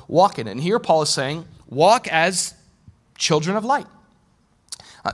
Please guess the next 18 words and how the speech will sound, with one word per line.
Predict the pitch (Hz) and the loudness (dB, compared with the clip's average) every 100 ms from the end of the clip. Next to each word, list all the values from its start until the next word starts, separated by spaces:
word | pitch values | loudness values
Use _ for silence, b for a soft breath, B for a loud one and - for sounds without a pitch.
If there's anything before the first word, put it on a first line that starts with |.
| - | -2
two | 269 | 0
ways | 233 214 | 4 2
to | 190 | 0
think | 185 190 | -4 0
about | 165 135 | 0 0
this. | 143 - | -4 -4
First | - 254 - | -2 -2 -2
way | 160 156 170 | -8 -4 -4
to | 156 | -4
think | 156 | -2
about | 151 135 | 0 0
this | 131 143 | -4 -6
is | |
simply | - 110 143 | -6 -6 -6
to | 135 | -4
walk | 131 151 156 | 2 0 0
in | 135 | -8
integrity. | 120 143 135 110 85 | -8 -8 -6 -8 -12